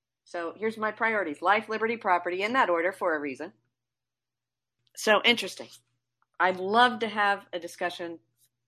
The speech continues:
with Judge Knapp over that. Joe, can you arrange that for me, please?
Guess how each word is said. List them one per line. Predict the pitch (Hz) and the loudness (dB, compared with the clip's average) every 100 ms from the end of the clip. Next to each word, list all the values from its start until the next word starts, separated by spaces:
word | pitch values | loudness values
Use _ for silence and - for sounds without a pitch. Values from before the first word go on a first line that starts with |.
| _ _ _ - | _ _ _ -8
with | 175 - | -6 0
Judge | 175 170 | -2 0
Knapp | 165 156 | -4 -2
over | 151 143 | -2 -4
that. | 139 135 | -4 -4
Joe, | 151 143 | -2 -2
can | 214 | 0
you | 247 | 0
arrange | 233 220 214 | 2 2 4
that | 202 196 | 4 4
for | 190 | 2
me, | 196 202 | -8 -8
please? | 196 - | -12 -14